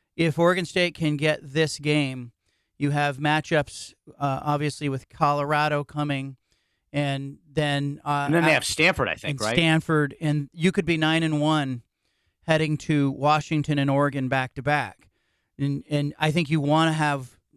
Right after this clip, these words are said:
Speaker 1: not two losses when you're going into that two-game stretch at the end of the year. You want an opportunity to,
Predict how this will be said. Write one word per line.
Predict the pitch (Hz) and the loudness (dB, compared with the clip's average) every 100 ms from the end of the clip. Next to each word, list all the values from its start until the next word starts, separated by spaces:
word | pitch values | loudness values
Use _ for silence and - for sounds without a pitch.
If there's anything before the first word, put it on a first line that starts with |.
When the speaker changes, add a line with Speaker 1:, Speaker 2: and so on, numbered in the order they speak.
| - | -4
Speaker 1:
not | 160 160 | 0 0
two | - 170 | -2 -2
losses | 147 139 143 135 135 120 - | 0 2 0 -2 -10 -14 -12
when | - 139 | -4 -2
you're | 131 | 0
going | 147 139 | 0 2
into | 139 135 | 0 0
that | 131 127 - | 0 0 -2
two-game | - 151 139 135 143 131 127 | -4 -2 -2 -2 -2 -2 -6
stretch | - 160 151 - | -4 -2 -2 -4
at | 139 | -10
the | 131 | -6
end | 127 | -6
of | 127 | -6
the | |
year. | 120 151 151 127 | -4 0 2 0
You | 127 | 0
want | 147 143 | 0 0
an | 127 _ - | -2 _ -4
opportunity | 131 135 135 - 151 151 139 | -2 -2 -4 0 0 2 0
to, | 123 | -2